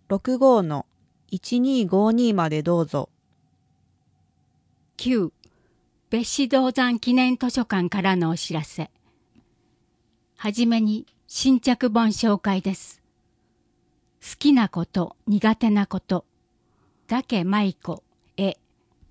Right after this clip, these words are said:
Speaker 2: きも苦手もありのままでいいよ。違いが輝く世界を描いた絵本。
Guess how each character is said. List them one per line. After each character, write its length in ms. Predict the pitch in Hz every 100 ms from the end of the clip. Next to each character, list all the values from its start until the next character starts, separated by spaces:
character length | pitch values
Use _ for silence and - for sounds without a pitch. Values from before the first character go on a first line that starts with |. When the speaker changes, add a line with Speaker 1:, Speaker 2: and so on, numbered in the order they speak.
| _ _ _ _ _ _ _ _ - -
Speaker 2:
き 140 | 285
も 260 | 254 190 - 202
苦 300 | 202 220 208
手 180 | 208
も 240 | 190 185 196 _ _
あ 80 | 208
り 160 | 226
の 120 | 262 254
ま 160 | 247
ま 140 | 247 262
で 160 | 190
い 300 | 175 220 202
い 20 |
よ。 160 | 160 208 - _ _ _ _ _ _ _ _ _ _ _ -
違 340 | 220 247 254
い 20 | 247
が 160 | 240
輝 420 | 233 233 247 254
く 140 | - 185
世 180 | 226 214
界 320 | 214 175 165
を 120 | 160
描 360 | 185 185 202 185
い 60 |
た 240 | - 151 -
絵 100 | 170
本。 360 | - 185 160